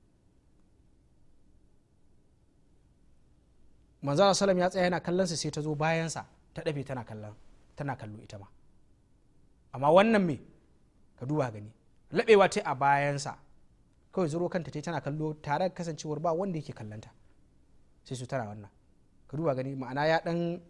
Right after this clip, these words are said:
ɗaga mata ƙafa tun da ma'ana ce harkar sallah ce da sauransu. Ta ga wannan abin da suke ɗin nan yana da ɗan jan hankali, yana da ban sha'awa da sauransu. To ita ma ya ba ta damar ta ɗan yi wannan.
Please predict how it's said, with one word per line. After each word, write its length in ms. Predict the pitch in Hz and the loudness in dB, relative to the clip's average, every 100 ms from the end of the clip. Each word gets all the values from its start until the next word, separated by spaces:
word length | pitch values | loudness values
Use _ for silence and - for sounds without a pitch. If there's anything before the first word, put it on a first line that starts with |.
| - | 0
ɗaga 260 | 170 160 | 2 2
mata 180 | 160 156 | 0 -4
ƙafa 220 | 160 147 | -6 -6
tun 160 | 147 160 | -6 -6
da 120 | 160 | -6
ma'ana 320 | 127 123 139 156 | -6 -8 -8 -8
ce 120 | 147 | -8
harkar 300 | 139 156 135 | -10 -8 -10
sallah 340 | - 160 147 | -8 -6 -8
ce 120 | - 156 | -8 -10
da 80 | |
sauransu. 420 | - - 233 208 135 - - - - - | -10 -8 -8 -8 -12 -14 -20 -20 -16 -6
Ta 100 | 147 | 0
ga 100 | 165 | 4
wannan 300 | 190 185 180 | 4 4 2
abin 180 | 165 170 | 0 0
da 60 | 151 | -2
suke 240 | 165 165 | -6 -8
ɗin 140 | 170 156 | -6 -6
nan 160 | 151 | -4
yana 220 | 160 170 139 | -4 -4 -4
da 120 | 123 | -8
ɗan 260 | - 156 156 | -8 -6 -4
jan 140 | 151 | -4
hankali, 340 | 143 151 139 151 | -6 -6 -6 -6
yana 140 | 131 | -6
da 80 | 117 | 0
ban 160 | 160 | 2
sha'awa 280 | 190 196 160 | 2 2 0
da 60 | 131 | 0
sauransu. 380 | 123 123 123 - - - - _ _ _ _ - | -6 -8 -10 -14 -20 -20 -20 _ _ _ _ -20
To 80 | - | -12
ita 160 | 143 143 | -6 0
ma 160 | 147 | 2
ya 160 | 147 151 | 2 2
ba 120 | 156 | 2
ta 100 | 151 | 0
damar 340 | 127 127 135 131 - | -2 -4 -6 -10 -16
ta 80 | - | -14
ɗan 120 | 127 113 | -10 -10
yi 40 | |
wannan. 240 | 117 101 | -10 -12